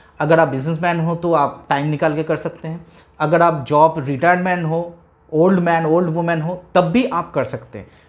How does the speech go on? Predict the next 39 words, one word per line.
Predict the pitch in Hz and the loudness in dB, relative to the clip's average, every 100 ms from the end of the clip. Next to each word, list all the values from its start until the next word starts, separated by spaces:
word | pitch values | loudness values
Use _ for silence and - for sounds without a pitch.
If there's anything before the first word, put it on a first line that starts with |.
| - | 0
But | 202 | 2
आपके | 170 143 180 | 2 0 -2
पास | 190 208 175 | -2 -2 -2
ये | 202 | -2
तीनों | 180 147 160 | -2 -2 -2
चीज़ | 160 202 196 - | -4 -10 -10 -12
होना | 135 143 143 | -6 -2 -2
चाहिए। | 123 110 95 - - _ - | -2 -6 -10 -12 -20 _ -4
अगर | 160 185 | 0 2
नहीं | 151 147 147 233 | 2 0 2 2
है, | 190 220 - - - | 0 -4 -8 -20 -6
अगर | 147 170 | 0 2
सोचते | 180 175 | 2 -2
हैं, | 180 | 0
"नहीं, | 165 170 | 0 0
नहीं, | 165 | 0
मुझे | 160 156 | 0 2
पैसे | 156 139 170 | 2 2 2
चाहिए", | 170 170 214 | 0 0 -2
तो | 214 | -4
कभी | 233 - 135 131 | -2 0 0 0
नहीं | 123 110 | -2 -4
मिलेगा। | 101 104 107 - - _ - | -8 -10 -12 -14 -20 _ -4
अगर | 160 196 | 2 2
आप | 196 165 | 2 0
घर | 156 | 0
में | 156 | 0
बैठे | 165 170 | 0 0
सिर्फ | 165 185 | -4 -8
स्किल्स | - - 180 180 175 | -10 -4 0 0 -2
और | - 143 143 | -2 0 0
पेंटिंग | 139 143 143 160 | 0 -2 -2 -2
वेंटिंग | 160 151 151 | -2 -2 -2
करना | 147 143 147 | -2 0 -2
और | 139 | 0
पैशन | 143 135 151 | -2 -2 -4
में | 151 151 | -2 -2
पड़े | 147 135 151 | -2 0 0
रहेंगे, | 156 156 185 | -2 -2 -6